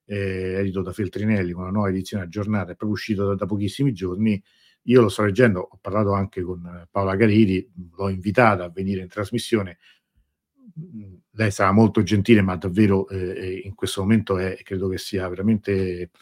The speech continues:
in un tour de force tra, eh, seguire quello che sta avvenendo e anche, eh, la promozione del libro, per cui, eh,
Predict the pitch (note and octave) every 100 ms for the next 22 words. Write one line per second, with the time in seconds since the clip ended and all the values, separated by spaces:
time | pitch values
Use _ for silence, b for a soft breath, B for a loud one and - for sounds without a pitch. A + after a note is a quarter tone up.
0 | B B B B B G#2 G2+ A#2+ G2+ G2+
1 | F#2+ A2+ F#2+ - - F2+ G#2 G2+ G2 -
2 | F#2 F#2 F2+ F2 F2 _ _ _ _ _
3 | - - F#2+ B2+ B2 G2 F#2+ G2+ G2 G#2
4 | F2+ G2+ A2 F#2+ F2+ F2+ G2+ G#2+ F#2+ -
5 | F2+ F2+ F#2 E2+ E2 - F#2 G2+ G2 -
6 | A2 B2 A2+ F#2+ F2 E2+ _ G2 F2 _
7 | B B B B B B B - A2 G2+
8 | G2 F#2+ F#2 F#2